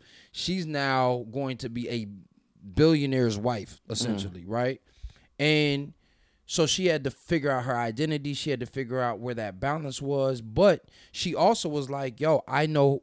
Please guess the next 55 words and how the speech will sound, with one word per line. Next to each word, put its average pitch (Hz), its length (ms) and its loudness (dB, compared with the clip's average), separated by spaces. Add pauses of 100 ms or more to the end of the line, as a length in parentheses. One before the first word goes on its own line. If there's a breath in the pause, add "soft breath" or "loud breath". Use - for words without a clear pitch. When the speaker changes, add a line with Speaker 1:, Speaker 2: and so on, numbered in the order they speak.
Speaker 1:
how 127 140 0
my 143 160 -2
husband 127 380 -2
is." 87 340 -12
She - 220 -6
saw 139 340 0
him 139 80 -4
as 123 340 -2 (140)
in 131 160 -2
a 120 60 0
leadership 160 480 0
role, 156 340 2 (240 soft breath)
but 120 100 -4
then 147 140 2
she 156 160 0
had 143 140 2
to 131 100 2
also 165 360 2
adjust 127 360 -2
to 139 80 -4
him 131 220 -4
in 123 100 -6
a 117 60 -4
personal 123 500 -2
and 117 100 -6
intimate 123 460 -6
and 113 140 -8
familial 123 500 0
role. 98 280 -4
Like, 107 260 -6
she 143 100 -8
had 123 80 -4
to 104 60 -8
deal 131 280 0
with 127 220 0 (380 soft breath)
certain 135 320 -6
things 139 300 -4
that 123 100 -6
he 135 160 -4
was 127 120 -2
dealing 131 300 0
with 127 140 2
with 123 160 -4
his 117 100 -8
mom 127 400 -8
and 110 100 -6
all 120 120 0
these 120 120 -2
other 120 120 -4
different 117 200 -10
types 117 200 -6
of 110 100 -14
things. 120 380 -10 (480 soft breath)
And 139 160 -2
so 127 420 -2